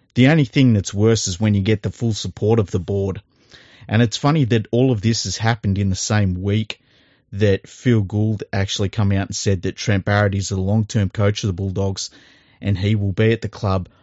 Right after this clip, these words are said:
longer than Phil Gould will be. So,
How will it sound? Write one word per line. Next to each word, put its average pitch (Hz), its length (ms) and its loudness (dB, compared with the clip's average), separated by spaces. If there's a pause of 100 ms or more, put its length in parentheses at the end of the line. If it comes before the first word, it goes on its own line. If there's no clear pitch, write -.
(120)
longer 117 400 2
than 104 200 0
Phil 113 300 0
Gould 113 400 0
will 98 220 0
be. 95 320 -4 (720)
So, 101 640 0